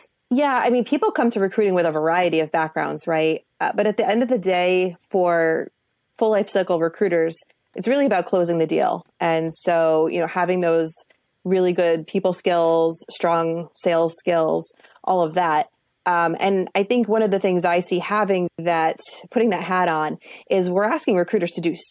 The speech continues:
so much. It's such a breadth of skills that we're, we're saying you need to know process, you need to know technology, you need to know people. And, um,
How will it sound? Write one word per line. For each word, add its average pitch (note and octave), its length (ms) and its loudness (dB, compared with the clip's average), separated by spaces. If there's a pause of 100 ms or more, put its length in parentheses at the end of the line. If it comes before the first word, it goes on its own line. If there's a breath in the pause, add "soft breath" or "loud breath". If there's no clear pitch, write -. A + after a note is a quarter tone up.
so A#3+ 380 2
much. F3+ 320 0
It's - 240 -2
such B3+ 320 -2
a F#3+ 100 2
breadth F3+ 480 -2 (100)
of E3+ 200 0
skills E3 460 0
that E3+ 140 0
we're, E3 320 2
we're E3+ 140 -2
saying E3+ 360 0
you F3 100 2
need F3+ 140 0
to F#3 80 -4
know D#3+ 180 0
process, A3+ 500 0
you G3 80 -2
need F3 140 0
to E3 80 -2
know E3 160 0
technology, F3+ 800 0 (260 loud breath)
you G3 120 0
need F#3 220 2
to B3 100 2
know E3+ 180 2
people. A3 580 0 (240 loud breath)
And, F3 460 2
um, E3 400 0